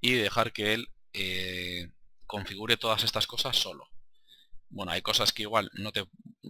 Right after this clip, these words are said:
puede que no gusten a la gente. Por ejemplo, es que esto te activa directamente, pues, que en Internet Explorer uses el Bing para buscar en vez de Google o otra, otra herramienta. Eh,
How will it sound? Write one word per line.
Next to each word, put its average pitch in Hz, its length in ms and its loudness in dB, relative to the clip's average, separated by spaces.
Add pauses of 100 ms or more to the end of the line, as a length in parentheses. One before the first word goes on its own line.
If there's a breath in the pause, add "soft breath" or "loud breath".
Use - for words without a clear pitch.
(220)
puede 104 140 -4
que 104 100 -2
no 101 300 -2
gusten 101 420 -4
a 98 40 -4
la 98 120 0
gente. 117 360 -2
Por 92 160 -10
ejemplo, 101 340 -6
es 90 100 2
que 90 360 -4 (260)
esto 110 320 2
te 95 180 0
activa 101 520 2
directamente, 104 600 0
pues, 87 560 -2 (460 loud breath)
que 107 80 4
en 98 80 2
Internet 104 380 6
Explorer 117 580 2
uses 107 360 2
el 92 220 -2
Bing 110 240 2 (140)
para 87 160 0
buscar 113 460 0
en 95 140 -6
vez 95 140 -2
de 87 120 0
Google 101 460 -4
o 92 300 -8
otra, - 180 -8 (120)
otra 92 840 -2
herramienta. 113 640 0 (1080 loud breath)
Eh, 90 840 -2